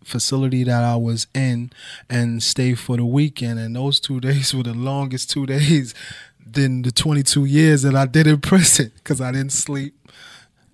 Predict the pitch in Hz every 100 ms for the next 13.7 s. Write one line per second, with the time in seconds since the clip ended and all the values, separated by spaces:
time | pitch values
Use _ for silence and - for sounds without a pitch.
0 | _ 139 135 135 123 143 147 151 143 147
1 | - 131 123 135 139 120 117 139 135 -
2 | 135 139 147 165 147 - - 143 131 -
3 | _ _ _ - 139 131 127 131 127 123
4 | - - 127 120 - 165 156 139 151 175
5 | 185 165 143 139 131 123 120 - - -
6 | _ - 151 143 127 127 135 131 131 123
7 | 123 120 135 127 131 131 123 131 123 120
8 | 120 - - - - 131 131 127 - 147
9 | 143 - 127 - 131 127 127 120 120 135
10 | 131 117 - _ _ 139 - 175 170 -
11 | 143 143 _ _ _ _ _ - 147 156
12 | - 139 127 123 120 - _ - 135 143
13 | 131 131 156 156 135 120